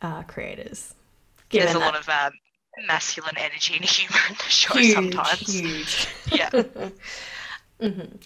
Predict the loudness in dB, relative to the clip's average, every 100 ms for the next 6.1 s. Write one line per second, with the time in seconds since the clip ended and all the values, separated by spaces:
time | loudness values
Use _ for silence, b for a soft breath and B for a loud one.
0 | B B 0 0 2 2 2 -2 2 2
1 | 2 -2 -4 -4 -4 0 -2 -2 -4 -4
2 | -4 -4 -4 -4 -4 -4 -4 -4 B B
3 | B -2 0 2 4 4 2 -2 0 2
4 | 2 -2 -6 -10 -10 -2 0 0 -6 -8
5 | -8 -10 -8 -8 -6 -6 -4 -4 -6 -10
6 | -20